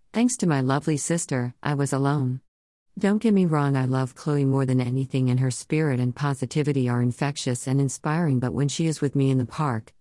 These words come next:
my focus is always on her and not on my project, and I realize how much I have enjoyed the time by myself, just being an observer in the park rather than a participant, which is what I need to be when Chloe is there.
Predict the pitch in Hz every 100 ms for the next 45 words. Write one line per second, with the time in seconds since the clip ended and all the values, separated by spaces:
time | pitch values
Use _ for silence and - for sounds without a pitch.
0 | _ 156 165 196 208 190 - 131 - 165
1 | 160 131 131 123 123 123 117 113 139 151
2 | 165 170 156 127 - 127 127 120 117 -
3 | 160 160 151 170 180 123 113 - 139 139
4 | 135 120 120 117 120 120 135 127 127 139
5 | 131 127 117 117 120 - 143 123 - 135
6 | 123 131 123 120 120 117 139 135 123 120
7 | 123 117 - 143 117 - 127 123 117 120
8 | 120 - 127 - 143 135 123 113 104 123
9 | 123 - 127 123 131 147 127 117 113 117
10 | - 123 113 107 - 113 107 113